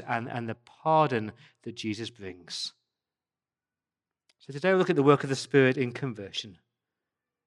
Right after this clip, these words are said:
'Cause if you've been born again, that was the work of the Spirit. Without the Holy Spirit,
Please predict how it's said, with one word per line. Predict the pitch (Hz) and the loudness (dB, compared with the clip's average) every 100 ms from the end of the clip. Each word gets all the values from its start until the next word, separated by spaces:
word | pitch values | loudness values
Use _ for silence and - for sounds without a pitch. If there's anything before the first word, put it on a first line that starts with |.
| _ _ _ _ _ _ _ _ _ | _ _ _ _ _ _ _ _ _
'Cause | - 135 | -4 -2
if | 175 | 2
you've | |
been | 214 151 | 2 2
born | 170 165 | 4 4
again, | 151 147 135 117 | 6 6 4 4
that | 143 165 | 0 2
was | 151 | -2
the | 151 | 0
work | 127 127 120 | 2 2 2
of | 120 | -4
the | 135 | -6
Spirit. | - - 127 | -6 -4 -4
Without | 120 131 202 | 0 2 2
the | 208 | 2
Holy | 170 190 190 185 | -4 -2 -2 -2
Spirit, | - 214 196 117 - | 2 6 8 6 -2